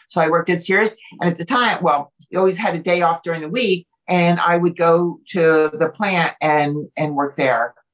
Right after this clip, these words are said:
uh, and help and do whatever needed to do. And I was also doing the books. As soon as I completed Accounting one oh one, my dad said, "Now it's time for you to do our books."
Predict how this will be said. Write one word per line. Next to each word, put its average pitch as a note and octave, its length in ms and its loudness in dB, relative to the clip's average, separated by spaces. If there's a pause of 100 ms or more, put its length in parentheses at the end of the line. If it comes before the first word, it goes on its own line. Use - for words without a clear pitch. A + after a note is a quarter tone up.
(180)
uh, C#3+ 180 0
and D3+ 160 -2
help D3 280 0
and D3+ 160 -4
do D#3 120 6
whatever D3+ 340 2
needed D#3 360 2
to E3 120 0
do. D#3+ 220 4
And D#3+ 120 0
I E3+ 80 2
was F3 160 -2
also G#3 320 0
doing E3+ 280 2
the D#3 100 -4
books. - 300 -2 (300)
As - 60 -18
soon A3+ 180 0
as G#3+ 100 -6
I G3 220 -2 (100)
completed F#3 880 0 (400)
Accounting F#3+ 520 0
one E3+ 160 2
oh E3 100 0
one, E3+ 380 0
my D3+ 260 -2
dad D#3+ 240 0
said, E3 220 -6
"Now D#3+ 200 -2
it's - 140 -12
time D#3+ 300 -4
for D#3 80 -2
you D#3 160 2
to D3+ 120 -2
do D#3 180 0
our D3+ 220 2
books." B2+ 400 -2